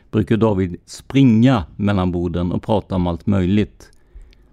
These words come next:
Personalen märkte att David började läsa i böcker under sin arbetstid. Fredin hade alltid en bok med sig och sågs ofta komma gående sakta i korridoren, läsande i en bok.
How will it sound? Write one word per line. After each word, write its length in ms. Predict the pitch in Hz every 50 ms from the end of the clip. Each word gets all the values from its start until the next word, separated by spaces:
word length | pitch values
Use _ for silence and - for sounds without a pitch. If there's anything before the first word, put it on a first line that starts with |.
| _ -
Personalen 680 | - 113 - - 113 113 113 113 117 117 117 113 113
märkte 380 | 113 113 110 104 - - - 127
att 120 | 123 123
David 320 | - 117 107 90 95 95 85
började 300 | 82 95 95 90 85 101
läsa 420 | 104 107 110 101 - - 107 101
i 40 | 98
böcker 440 | 95 92 107 127 127 - - - 123
under 220 | 101 98 90 85
sin 180 | - - 95 92
arbetstid. 720 | 92 85 80 87 71 - - - 120 110 87 78 78 - - _ _ _ _ _ _ _ _ _ _ _ _ _ _ _ _ _
Fredin 400 | - - 120 123 123 131 135 135
hade 180 | 143 135 117 120
alltid 440 | - - 139 131 - - - 139 139
en 120 | 135 123
bok 280 | 95 92 90 - - -
med 240 | 98 92 90 78
sig 280 | - - 101 98 104 -
och 340 | - 110 107 104 101 - -
sågs 400 | - - 127 131 135 123 - -
ofta 260 | 120 - - - 98
komma 200 | - 92 95 95
gående 540 | 92 82 113 117 101 92 90 90 87 87 87
sakta 460 | - - - 127 - - - - 135
i 40 | 123
korridoren, 920 | - - 123 113 110 113 110 95 95 92 92 87 85 92 95 101 101 92 - - _
läsande 720 | - 120 127 117 95 90 - - 127 139 143 131 127 107 -
i 100 | 104 104
en 140 | 98 92 80
bok. 400 | 82 80 78 - - - -